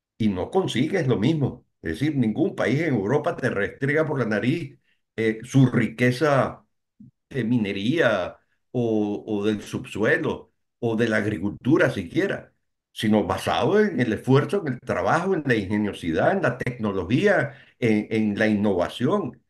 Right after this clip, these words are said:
Eso es la fuente de riqueza. Es decir, la riqueza no está en lo que tiene el subsuelo, la riqueza está en la capacidad para transformar lo que tiene el subsuelo en bienestar colectivo. Esa es la riqueza.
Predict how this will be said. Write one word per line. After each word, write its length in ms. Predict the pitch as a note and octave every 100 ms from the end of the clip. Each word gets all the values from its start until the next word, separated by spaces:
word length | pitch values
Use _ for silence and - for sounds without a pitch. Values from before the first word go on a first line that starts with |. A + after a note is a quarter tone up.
| _ _ _ _ -
Eso 340 | G3+ D#3 A#2
es 320 | B2+ E3 C3+ -
la 200 | G2 F#2+
fuente 420 | B2+ C3 C3 D3+
de 120 | C3+
riqueza. 560 | G#2 F2+ - G3 F#3+ F2
Es 80 |
decir, 460 | A2+ A#2 D#3 - - - - _
la 140 | A2+
riqueza 420 | A2 A#2 D3+ F3 G3
no 140 | F#3
está 240 | E3+ F3
en 120 | F3 E3
lo 120 | D3
que 80 | A2
tiene 320 | - G3 F#3+
el 80 | C3
subsuelo, 720 | A#2 A2 F3+ G#3 - - - _ _
la 140 | A#2 A2+
riqueza 400 | G#2+ A#2+ C3 F3
está 280 | B2+ E3+
en 120 | E3 D#3+
la 180 | C3
capacidad 720 | - C3+ C3+ C3 - C3 E3
para 260 | - D3+ C#3
transformar 1300 | C3 C#3+ C3 - B2+ - B2 A#2+ D#3+ G#3 D3 - _ _
lo 220 | G#2+ A2+
que 100 | G#2
tiene 240 | G#2 D#3+
el 60 | G#3
subsuelo 680 | - G#3 - D3 C#3+ E3 - _ _
en 320 | C#3 D3+ D#3+ -
bienestar 880 | B2 C3 G#2+ F#2+ - G#2 G2 - _ _ _ _
colectivo. 680 | C#3 G2 - - D2+ A#1+ - _ _ _ _ _
Esa 220 | - D3 G#3+
es 60 |
la 120 | F#3+
riqueza. 520 | B2 F2+ - B2+ -